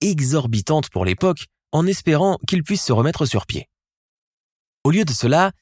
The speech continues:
Kiyoshi dilapide l'intégralité de cet argent dans l'achat de nouveaux vêtements, chaussures, pinceaux, peintures, livres d'art.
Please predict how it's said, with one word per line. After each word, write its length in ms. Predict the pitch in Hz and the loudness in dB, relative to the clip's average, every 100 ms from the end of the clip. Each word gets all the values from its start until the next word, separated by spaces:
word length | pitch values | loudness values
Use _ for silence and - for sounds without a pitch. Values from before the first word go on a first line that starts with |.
| _ _ - | _ _ -4
Kiyoshi 540 | 208 190 156 214 208 | 2 2 2 0 -2
dilapide 520 | 127 170 175 170 196 | -2 0 0 0 0
l'intégralité 680 | 123 160 180 156 147 147 139 | 2 0 0 0 2 0 2
de 100 | 156 | 0
cet 200 | 104 98 | 0 2
argent 320 | 131 120 143 180 | 0 2 2 2
dans 120 | 117 | 2
l'achat 280 | 120 - 160 | 2 2 0
de 100 | 117 | 2
nouveaux 260 | 127 131 | 2 2
vêtements, 420 | 123 117 120 101 107 _ | 2 2 2 2 0 _
chaussures, 480 | - 147 - 113 - | -2 -2 0 -2 0
pinceaux, 560 | - 151 - 135 90 - _ _ | 0 0 0 -2 -2 -8 _ _
peintures, 600 | 151 147 143 113 - - | -4 -2 -2 -2 -4 -8
livres 380 | - 165 156 165 | -2 0 2 2
d'art. 360 | 151 120 - | 2 0 -2